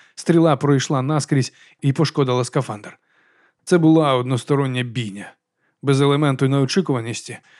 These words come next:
стрілки не були достатньо ефективними. Проте, коли одна промайнула зі спини над головою, то холодок по спині таки побіг. Двадцятьма стрілами я дістав двадцять туріанців. Щоразу, як один падав,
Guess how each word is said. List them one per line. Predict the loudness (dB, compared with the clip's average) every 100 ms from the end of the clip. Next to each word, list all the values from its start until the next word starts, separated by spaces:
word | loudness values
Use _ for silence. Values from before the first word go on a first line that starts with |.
| _
стрілки | -4 2 2 2 2
не | 2
були | 4 4
достатньо | 2 -2 -4 -4 -4
ефективними. | -6 -6 -8 -8 -10 -16 -20 _ _ 0
Проте, | 2 2
коли | 2 2 4
одна | 2 0 -4
промайнула | -4 -4 -2 -2 -2
зі | -2
спини | -4 -2 -2 -2
над | -2
головою, | -2 0 2 2 0
то | -2
холодок | -2 0 0 -2
по | -4
спині | -6 -4 -2
таки | -2 -4 -2
побіг. | -2 -4 -10 -20 _ _ _ _ _ _ -2
Двадцятьма | 0 2 0 0 0
стрілами | 2 2 2 0
я | 0
дістав | 0 0 0 -2
двадцять | 0 0 0 -2 2
туріанців. | 4 4 0 -6 -16 _ _ _ _
Щоразу, | 0 2 4 2
як | 2 2
один | 0 0
падав, | 0 0 -2